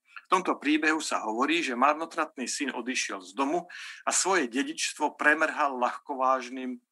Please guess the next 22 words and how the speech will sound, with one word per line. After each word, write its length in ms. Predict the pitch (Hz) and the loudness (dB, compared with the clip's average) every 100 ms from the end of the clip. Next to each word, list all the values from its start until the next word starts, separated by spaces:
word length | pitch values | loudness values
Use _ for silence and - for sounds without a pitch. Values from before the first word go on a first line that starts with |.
| - | -8
neuváženým 720 | 123 120 113 117 113 117 110 | -6 -4 0 -2 -2 -8 -10
životom. 560 | 104 98 92 - 87 - _ _ | -14 -14 -16 -20 -20 -20 _ _
To 160 | - 190 | -6 -2
sú 160 | 151 120 | -2 -4
slová, 400 | 127 127 131 123 | -2 2 4 2
ktoré 240 | - 113 | -2 -6
Ježiš 400 | 107 104 107 - | -6 -8 -8 -12
použil. 400 | 101 98 90 - _ _ - - - - | -12 -16 -16 -20 _ _ -18 -16 -14 -10
Potom 240 | 233 381 | -4 -2
sa 240 | - 127 | 2 0
ale 80 | 87 | 0
spamätá, 800 | - 170 185 190 - 170 165 160 151 | -2 0 0 0 0 2 2 0 2
vráti 320 | 139 123 123 | 2 2 -2
sa 160 | - 95 | -10 -10
domov, 480 | 107 139 139 139 131 - - | -6 -4 -2 -4 -6 -12 -4
jeho 160 | 139 147 | 2 2
otec 240 | 127 127 | 0 -8
sa 160 | - - | -8 -6
teší, 720 | - 160 - 160 156 160 151 | -2 0 0 -2 -4 -4 -6
že 160 | 117 | -8
sa 160 | - 110 | -6 -4
vrátil, 560 | 113 147 156 165 165 | 2 2 2 -2 -2